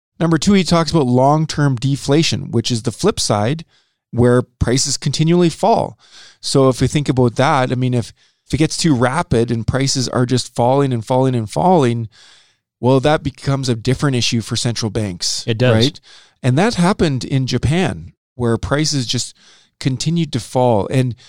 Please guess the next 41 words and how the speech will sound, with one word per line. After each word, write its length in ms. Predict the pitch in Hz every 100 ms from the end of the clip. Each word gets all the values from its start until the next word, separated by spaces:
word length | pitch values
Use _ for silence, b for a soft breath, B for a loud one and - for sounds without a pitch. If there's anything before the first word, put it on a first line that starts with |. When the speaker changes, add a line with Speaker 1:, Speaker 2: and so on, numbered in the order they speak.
| b b
Speaker 1:
in 100 | 127
the 60 | 127
stock 420 | - 131 185 226
market, 300 | 123 113 120
and 80 | 123
I 80 | 131
don't 80 | 143
have 140 | 123
the 60 | 117
numbers 360 | 120 113 104
in 60 | 104
front 240 | 120 156
of 60 | 147
me, 120 | 113
but, 240 | 110 110 - _ _ _ _ _ _ 139
like, 140 | 170
I 40 |
think 200 | 233 226
they 60 | 165
had 120 | 131
a 40 | 120
negative 440 | 123 135 135 117
return 340 | 113 135 139
for, 120 | 123 120
like, 160 | 104 _ _
twenty-five 680 | - 139 147 139 - 127 113
plus 240 | - 120 -
years. 560 | 135 165 - - - -
Speaker 2:
Many, 360 | 123 123 120
many 240 | 110 113 110
years 280 | 104 104 -
for 140 | 113
sure. 320 | - 110 98 _ _
It 60 | -
started 320 | - 127 110
in 60 | 110
the 80 | 107
late 240 | 110 110
eighties, 320 | 117 113 104
I 80 | 98
believe. 340 | 107 101 98